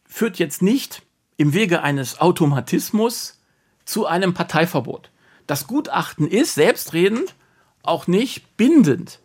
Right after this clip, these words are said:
für das Bundesverfassungsgericht, sondern das Gutachten ist ein Gutachten einer Behörde. So. Trotzdem ist es nicht irrelevant. Denn dieses Gutachten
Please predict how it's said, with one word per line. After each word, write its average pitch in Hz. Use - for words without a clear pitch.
für -
das 151
Bundesverfassungsgericht, 175
sondern 247
das -
Gutachten 175
ist 151
ein 202
Gutachten 180
einer 127
Behörde. 185
So. -
Trotzdem -
ist 202
es 185
nicht 202
irrelevant. -
Denn 170
dieses 233
Gutachten 196